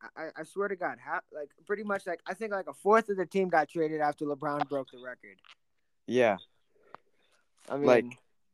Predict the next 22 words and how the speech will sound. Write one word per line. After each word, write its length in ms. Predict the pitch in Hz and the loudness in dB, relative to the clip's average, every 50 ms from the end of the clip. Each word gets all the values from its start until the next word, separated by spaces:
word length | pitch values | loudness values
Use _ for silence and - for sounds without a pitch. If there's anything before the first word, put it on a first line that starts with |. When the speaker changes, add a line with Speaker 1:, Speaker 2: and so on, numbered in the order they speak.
| _ _ _ - - - - _ _ _ | _ _ _ -20 -20 -20 -20 _ _ _
Speaker 2:
and 180 | - 151 143 131 | -2 2 4 4
I 100 | 135 147 | 6 8
Speaker 1:
Le-, 120 | 156 175 | 10 8
Speaker 2:
think 220 | 190 170 165 127 123 | 8 8 4 0 -2
Anthony 360 | 131 139 151 120 135 135 175 | -2 -2 -2 -4 -2 4 6
Speaker 1:
Le 120 | 202 214 | 8 8
Speaker 2:
Davis, 160 | 160 123 135 | 8 6 4
Speaker 1:
G 180 | 202 226 220 214 | 2 6 8 8
M, 180 | 208 208 196 - | 8 8 8 4
Speaker 2:
he 40 | - | 2
could 200 | - 165 147 113 | 0 -2 -2 0
be, 100 | 123 - | 0 2
Speaker 1:
Le 140 | 160 165 170 | 2 2 0
Speaker 2:
he 160 | 160 120 139 | -2 -4 -4
could 60 | 196 | 0
be 60 | 196 185 | 0 0
Speaker 1:
G 40 | |
M. 140 | 175 170 165 | 0 0 -2
Speaker 2:
traded. 500 | - - - 101 98 95 98 101 98 - _ _ _ _ _ _ _ | -4 -6 -6 -6 -4 -2 -4 -4 -4 -8 _ _ _ _ _ _ _
Speaker 1:
Le 200 | - 135 143 143 | -8 -6 -6 -6
G-, 260 | 139 - 147 160 - - - | -6 -4 -4 -4 -4 -4 -2
LeBron? 380 | 135 139 127 139 151 190 240 | -2 0 2 4 4 4 4